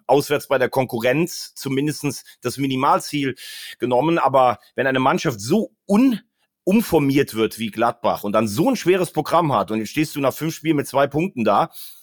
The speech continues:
dann kommen natürlich andere Komponenten dazu. Ich finde, man sieht jetzt,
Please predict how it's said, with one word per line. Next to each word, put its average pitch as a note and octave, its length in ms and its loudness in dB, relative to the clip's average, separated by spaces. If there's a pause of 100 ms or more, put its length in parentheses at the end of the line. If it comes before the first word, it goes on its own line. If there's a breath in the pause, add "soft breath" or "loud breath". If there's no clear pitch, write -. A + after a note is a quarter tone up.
(100)
dann B2 160 -2
kommen D#3+ 180 2
natürlich D#3+ 300 -2
andere D#3+ 260 2
Komponenten G#2+ 640 0
dazu. G2 440 -4 (360 loud breath)
Ich - 80 -16
finde, D#3 160 2
man C#3+ 160 2
sieht C#3 380 -6
jetzt, - 500 -4